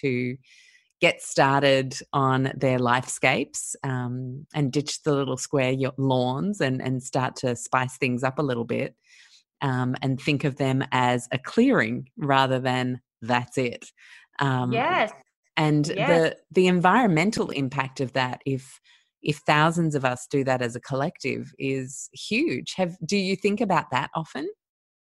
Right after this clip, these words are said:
Speaker 2: I think about it a lot because I do a lot of conservation work.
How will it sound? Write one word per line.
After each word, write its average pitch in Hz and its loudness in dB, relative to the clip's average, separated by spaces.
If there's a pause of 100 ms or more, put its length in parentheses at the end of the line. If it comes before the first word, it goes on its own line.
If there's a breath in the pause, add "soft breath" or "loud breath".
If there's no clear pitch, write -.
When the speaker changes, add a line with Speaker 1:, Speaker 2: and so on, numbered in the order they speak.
(420)
Speaker 2:
I 214 -2
think 320 -4
about 269 2
it 226 -6
a 214 -2
lot 190 0
because 190 -10
I 202 -6
do 202 -10
a 202 -8
lot 180 -2
of 185 -8
conservation 180 -8
work. 143 -8